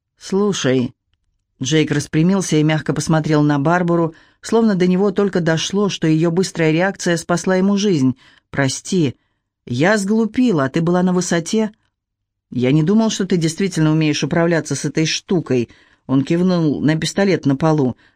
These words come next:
«Зачем ты его взяла?» «На всякий случай», Барбара улыбнулась абсурдности ситуации и хихикнула. И вдруг разразилась истеричным припадочным смехом. Она хохотала, пока Джейк не подошёл и не обнял её,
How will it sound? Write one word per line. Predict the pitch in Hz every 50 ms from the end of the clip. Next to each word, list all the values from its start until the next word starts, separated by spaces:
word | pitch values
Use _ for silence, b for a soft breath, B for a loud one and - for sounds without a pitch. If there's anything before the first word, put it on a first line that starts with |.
| b
«Зачем | - 131 156 - - 247 233
ты | 277
его | 254 254 262
взяла?» | 233 220 233 269 269 254 190 143 131 123 - _ _ _ _ _ _ _ _ _ _ _ _ _ _ _ _
«На | - - 87 87 90
всякий | - - - 131 156 170 - 190
случай», | 180 - - 175 196 233 240 - - 135 123
Барбара | 123 123 127 127 123 123 - 131
улыбнулась | 131 139 147 156 160 175 170 151 139 131 -
абсурдности | 151 151 - - 185 165 143 139 135 135 - 139
ситуации | 127 - 131 - 180 190 107 101 - - 143 139 135 B B B B
и | - 156
хихикнула. | 160 - 185 180 - 165 - - 131 123 120 127 120 - _ _ _ _ _ _ _ _ _ _ _ _ -
И | - 131
вдруг | 127 131 151 185 202 185 -
разразилась | 180 170 175 190 190 185 180 202 202 185 175 160
истеричным | 180 165 - - 180 180 202 190 - - 190 185 175
припадочным | 185 185 180 - 190 185 175 170 165 - - 190 190
смехом. | 180 - - 220 220 175 147 - 139 127 113 b b b b b b b b _
Она | - - 147 180 226 196 202 208 202
хохотала, | - - 196 180 208 196 196 208 208 202 196
пока | 180 196 185 - 190
Джейк | 185 165 170 202 196 185 -
не | 190 180
подошёл | - 180 170 175 175 - - 196 185
и | 185
не | 180 180 185
обнял | 202 220 208 170 156 151 147 147
её, | 147 151 160 156 151 139 131